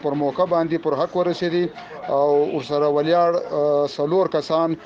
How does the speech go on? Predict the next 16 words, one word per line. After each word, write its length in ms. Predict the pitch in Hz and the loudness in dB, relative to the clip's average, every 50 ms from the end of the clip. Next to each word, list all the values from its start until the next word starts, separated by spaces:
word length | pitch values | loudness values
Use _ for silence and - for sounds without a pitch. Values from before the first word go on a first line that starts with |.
| - - - | -16 -10 -6
هغه 200 | - 139 131 151 | -4 -2 -2 -2
شدید 360 | 143 - 156 143 135 180 165 131 | -2 -2 -4 -2 -2 -4 -2 -2
زخمیان 460 | 139 147 - 147 156 170 185 185 175 | -2 -4 -2 -2 0 0 0 0 -2
سو، 180 | - - 180 180 180 - - - | -2 -2 -2 -2 -2 -4 -6 -6
چې 100 | - 151 147 143 135 | -4 -2 0 0 0
ولیاړ 360 | 147 151 165 180 185 180 175 | 0 2 4 4 4 4 2
خلکو 460 | 165 - 180 175 170 156 170 170 165 165 - - - - 139 | 0 0 -2 -4 -2 0 0 0 0 -2 -6 -12 -8 -4 -2
د 140 | 143 143 | -2 0
طبي 260 | 156 147 143 185 185 170 | 0 -2 0 0 0 0
امداد 320 | 160 156 165 160 - 151 | 2 2 2 2 2 2
لپاره 380 | 147 - 165 156 160 160 156 147 | 0 2 2 2 4 2 2 2
د 80 | 135 | 2
لورلایي 380 | 143 139 139 143 135 143 151 151 | 2 2 2 2 2 2 0 0
ټیچینګ 360 | 156 147 135 - 175 160 143 | -2 -4 -6 -4 -2 -2 -2
هسپتال 420 | 135 - - 143 131 139 143 143 135 | -2 -2 -2 -2 -2 0 0 -2 0
ته 180 | - 185 185 | 0 -2 -2